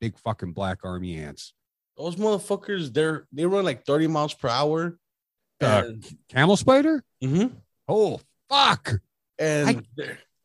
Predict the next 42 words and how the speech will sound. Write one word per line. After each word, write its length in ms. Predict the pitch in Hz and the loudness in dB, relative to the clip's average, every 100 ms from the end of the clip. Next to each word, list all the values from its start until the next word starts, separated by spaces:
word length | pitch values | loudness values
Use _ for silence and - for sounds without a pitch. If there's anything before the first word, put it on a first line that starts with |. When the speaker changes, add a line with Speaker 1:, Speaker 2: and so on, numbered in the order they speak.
| _ 135 | _ -8
Speaker 2:
they're 220 | 165 139 | -4 -4
tough, 480 | - - 170 151 - | -6 0 2 2 0
bro. 400 | 113 127 135 127 | 4 4 4 0
So 180 | - 175 | 0 0
I 80 | |
seen 400 | 165 - 220 226 | 2 -2 -2 0
one, 380 | 208 202 196 170 | 2 2 -2 -4
the 80 | 170 | -8
first 260 | 170 240 277 | -2 0 2
time 160 | 247 | 0
I 40 | 196 | 0
seen 240 | - 202 | -2 0
one, 120 | 196 | 0
I 40 | 165 | 0
was 100 | 147 | 0
at 100 | 135 | 0
my 120 | 117 | -2
job. 400 | 110 135 123 113 | -4 -2 -2 -2
It 40 | |
was 120 | 123 127 | -4 -2
on 100 | 123 | -4
the 80 | |
shop 320 | 117 - 139 - | -6 -4 -4 -4
floor, 500 | 139 139 131 113 110 _ _ _ _ _ - | -2 0 2 0 -6 _ _ _ _ _ -6
and 120 | 127 | -4
I 60 | |
saw 320 | 127 - 156 131 | -2 2 2 2
it 60 | |
walking, 600 | 117 139 165 120 117 117 117 - | 2 0 -2 -6 -6 -6 -8 -4
and, 180 | 139 | 0
like, 180 | 139 139 | 0 -2
the 100 | 127 | -6
color 420 | - - 190 185 | -4 2 4 4
looked 160 | 160 156 | 4 2
like 140 | 151 135 | -2 -2
a 60 | |
scorpion, 540 | - - 147 147 131 120 | -8 2 2 2 0 -2
right? 120 | 135 | -2
Like, 180 | 120 - | -4 -6
the 100 | 101 | -4
abdomen's 580 | 127 127 135 135 131 104 | -2 0 0 2 0 -2
gray, 560 | 117 120 127 123 127 | -4 -2 -2 -2 -6